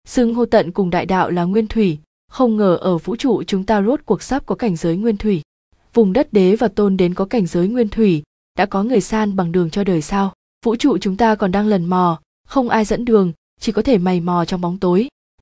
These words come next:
Kiếp này không chừng sẽ có người chứng tận cùng đại đạo, thành tựu nguyên thủy.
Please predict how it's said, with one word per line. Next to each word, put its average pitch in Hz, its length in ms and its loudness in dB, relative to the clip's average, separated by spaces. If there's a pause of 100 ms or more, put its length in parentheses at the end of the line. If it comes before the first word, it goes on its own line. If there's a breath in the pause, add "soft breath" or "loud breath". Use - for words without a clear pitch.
(180)
Kiếp 294 140 0
này 202 260 4
không 226 220 -2
chừng 202 220 2
sẽ - 180 -4
có 185 140 -2
người 226 200 4
chứng 180 220 -2
tận 214 220 0
cùng 175 180 -2
đại 170 140 -2
đạo, 180 280 0 (300)
thành 190 200 0
tựu 180 160 2
nguyên 196 240 0
thủy. 202 240 0